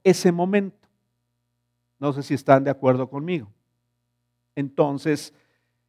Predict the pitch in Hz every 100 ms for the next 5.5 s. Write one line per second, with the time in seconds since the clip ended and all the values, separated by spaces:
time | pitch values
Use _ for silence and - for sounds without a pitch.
0 | _ _ _ _ _ _ 233 254 254 247
1 | - - - _ _ 170 175 180 190 185
2 | 185 190 - 143 - 151 156 170 160 165
3 | - 175 123 139 139 143 139 143 151 151
4 | 160 - 135 127 - 165 160 156 147 139
5 | 151 151 156 156 151